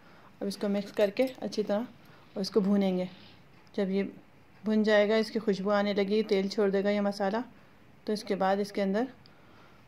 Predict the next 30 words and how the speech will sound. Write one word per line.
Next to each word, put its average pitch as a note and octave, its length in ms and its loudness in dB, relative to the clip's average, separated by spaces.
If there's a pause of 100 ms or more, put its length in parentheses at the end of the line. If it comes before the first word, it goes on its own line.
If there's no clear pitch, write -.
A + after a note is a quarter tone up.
हम G#3 360 -4 (160)
इसमें A3 220 -4
पानी G3+ 320 4
ऐड G3 160 0
कर F#3 160 0
देंगे F3 340 -4 (840)
जितने G#3 360 0
हमारे F#3+ 340 0
राइस F3+ 340 -2
हैं। F#3+ 100 -6 (320)
अगर G3 560 0
हाफ़ G#3 280 2
केजी A3+ 280 4
राइस G#3+ 340 2
हैं A3+ 180 -2 (160)
तो G3 80 0
इसमें F#3+ 300 -4
दो F#3 140 -2
गिलास G3 440 2
और G3 180 0
थोड़ा F3+ 160 2
सा F#3+ 140 -2
और F#3+ 220 0 (220)
ऐड G3+ 160 -4
कर G3+ 140 2
देंगे G#3 220 -2
पानी। G#3 300 0 (680)
अगर G3 200 0
हमारे F#3+ 260 -2
जितने G#3 500 -4